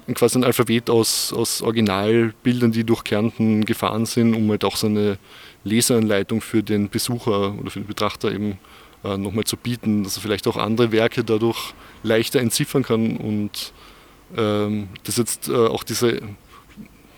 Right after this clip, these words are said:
Aspekt der Illegalität doch, äh, eher im Hintergrund steht, sondern dass man mehr die Werke, die auf den Zügen entstehen, dass man die losgelöst aus diesem Bahnbereich eigentlich betrachten kann und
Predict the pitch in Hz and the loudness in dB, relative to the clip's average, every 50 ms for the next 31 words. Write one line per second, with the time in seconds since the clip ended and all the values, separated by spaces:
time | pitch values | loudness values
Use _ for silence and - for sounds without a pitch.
0 | - - 131 - - - 123 120 - - - 127 117 113 - - 131 117 123 117 | -4 -4 -4 -4 0 -2 -4 -4 -4 0 2 4 4 4 2 -2 -4 -4 -2 0
1 | 117 113 110 110 - - 107 113 123 - - - - - 117 - - - - - | 0 0 0 0 -2 -2 -4 -4 -4 -4 -8 -8 -4 -4 -4 -4 -4 -12 -14 -14
2 | - - - - - - - - - - - - - 117 117 - 117 120 123 120 | -16 -18 -20 -20 -20 -20 -20 -20 -20 -20 -12 -4 0 2 2 2 4 4 4 4
3 | 123 143 143 151 143 135 120 - - 123 123 - - 123 120 117 110 104 - 120 | 4 4 4 4 2 4 2 2 2 2 0 2 2 2 2 2 0 0 0 4
4 | 113 117 113 110 110 - 117 110 107 110 110 110 107 120 117 113 107 101 107 104 | 6 6 6 4 4 0 -2 0 2 2 0 0 0 -2 -2 -2 0 2 2 2
5 | 113 - - 117 104 110 110 110 110 110 - 104 - - 113 - - 123 120 123 | 2 0 -2 -6 -4 -2 0 0 0 -2 -2 -4 -2 -2 -4 -2 -2 -4 -2 0
6 | 117 113 - 107 - - - - - - - - 120 117 - - - 113 117 120 | 0 0 -2 -4 -10 -12 -20 -20 -20 -10 -2 0 0 0 0 0 2 2 4 4
7 | 120 120 117 113 104 - - - 120 110 110 113 117 117 117 113 107 - - - | 4 4 2 0 -2 -6 -2 -2 -2 0 0 0 0 2 2 0 0 -4 -12 -20
8 | - - - - - - - - 123 120 120 135 - - 131 117 117 117 - 131 | -20 -20 -20 -20 -20 -20 -18 -12 -2 0 2 2 2 2 4 4 4 4 2 0
9 | 113 - 110 - 123 110 - 104 107 110 120 117 107 - 117 120 117 110 - - | -2 -2 -2 -2 -2 -2 -2 -4 -2 0 2 0 2 2 0 0 0 0 -2 -6
10 | - - 107 101 - - 131 - - 110 107 107 110 104 104 - | -2 -2 -2 -2 0 -4 -4 -2 0 -2 0 0 0 -2 -2 -4